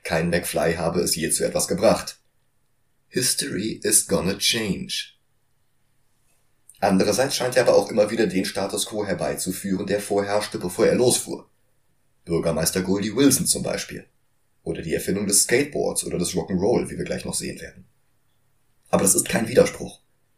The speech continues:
Wilson wäre so oder so zum Bürgermeister geworden. Wenn Marty ihn nicht inspiriert hätte, dann hätte er irgendeine andere Situation zum Anlass genommen.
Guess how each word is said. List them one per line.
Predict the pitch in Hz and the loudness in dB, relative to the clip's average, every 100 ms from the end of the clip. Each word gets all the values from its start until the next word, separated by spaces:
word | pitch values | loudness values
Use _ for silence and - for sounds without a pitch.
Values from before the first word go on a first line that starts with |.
| _ _ _ | _ _ _
Wilson | 90 104 151 156 160 143 | -2 2 4 2 -2 -4
wäre | 87 110 123 123 | 0 2 0 -2
so | 120 92 101 131 - | -2 -2 0 0 -2
oder | - 104 | -4 -4
so | 95 - 110 92 | -2 0 0 2
zum | - 90 | 0 0
Bürgermeister | 78 80 78 64 - - | -4 -6 -6 -6 -10 -10
geworden. | - - - - - _ _ _ _ _ _ | -14 -14 -14 -14 -20 _ _ _ _ _ _
Wenn | - 87 | -2 2
Marty | 92 95 165 156 | 4 2 0 0
ihn | 87 | 0
nicht | 82 - | -2 -2
inspiriert | 92 - 92 85 - | -4 -2 0 0 0
hätte, | 92 139 147 - - | -2 0 -2 -8 -10
dann | - 98 | -2 -2
hätte | 120 127 | 0 -4
er | - 127 120 | 2 2 2
irgendeine | 131 147 143 123 123 | -2 -2 0 0 2
andere | 113 135 113 | 0 0 0
Situation | 90 80 71 - - - | 0 -2 -2 -2 -2 -4
zum | - | -4
Anlass | - - - | -6 -6 -4
genommen. | - - - | -6 -8 -14